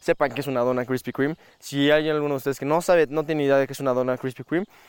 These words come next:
váyanse a Google, vean dónde está el más cercano y vayan, yo las invito. Bueno, <laughs> si me conocen,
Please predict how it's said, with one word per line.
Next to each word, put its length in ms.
váyanse 300
a 40
Google, 440
vean 200
dónde 180
está 100
el 80
más 100
cercano 480
y 120
vayan, 460
yo 120
las 160
invito. 320
Bueno, 180
<laughs> 520
si 100
me 80
conocen, 420